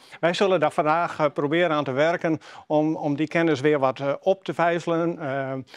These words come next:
eh, zodat, eh, zeg maar, misschien het van deze mensen wel een tweejaarlijks tripje wordt om even de ontwikkelingen, eh, mee te maken in, in het Friese. Nogmaals, welkom. Ik ben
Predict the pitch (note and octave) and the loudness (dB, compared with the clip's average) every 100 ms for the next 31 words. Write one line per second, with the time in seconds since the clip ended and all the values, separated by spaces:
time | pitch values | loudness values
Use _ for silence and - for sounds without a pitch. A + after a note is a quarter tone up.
0 | - - _ _ _ C#3 C#3 C3 D3 - | -20 -20 _ _ _ -8 -6 -6 -8 -12
1 | - D3 D3 C#3+ - - - D3+ D3 C3+ | -8 -2 0 -2 -4 -18 -18 -10 -8 -6
2 | C3 B2+ B2+ B2+ B2+ D3 C3 C3+ C3 B2+ | -4 -4 -6 -6 -6 -6 -4 0 0 -2
3 | D3 D3+ - C#3 C#3 - - - _ C3+ | -4 -4 -2 -2 -2 -6 -20 -20 _ -4
4 | C3 - - C#3+ C#3 D3+ C#3+ D3 D3+ D3+ | -4 -12 -8 -4 -2 -2 -2 -2 -2 -2
5 | C#3+ - C#3 C#3 C#3+ C#3 C#3+ C#3 - - | -4 -2 0 0 -2 -4 -4 -6 -12 -2
6 | D#3 D3+ D3 C#3+ C#3 - F3 F3+ D3+ D3+ | 0 2 2 0 -2 0 0 2 2 2
7 | D3 - D#3 E3 D3+ D3 E3 D3+ E3 D#3 | 0 -2 0 2 2 2 0 0 -2 0
8 | D#3 D3+ - - - - D3 C#3+ C#3+ D#3+ | 0 0 -4 -18 -18 -2 2 2 0 0
9 | E3 E3+ D#3 D3+ D#3 D#3 E3 D3+ D3+ E3+ | 0 0 0 0 0 -4 -2 -2 -2 -2
10 | D3+ D3+ D3 C3 - G2+ G2 _ _ E3 | -2 -4 -4 -6 -6 -14 -20 _ _ -4
11 | F3 F3 E3 D#3 D3 D3+ D3 A2+ C#3 - | -2 0 -2 -2 0 0 -2 -10 -12 -6
12 | D#3 D3+ D3+ | -4 -2 -4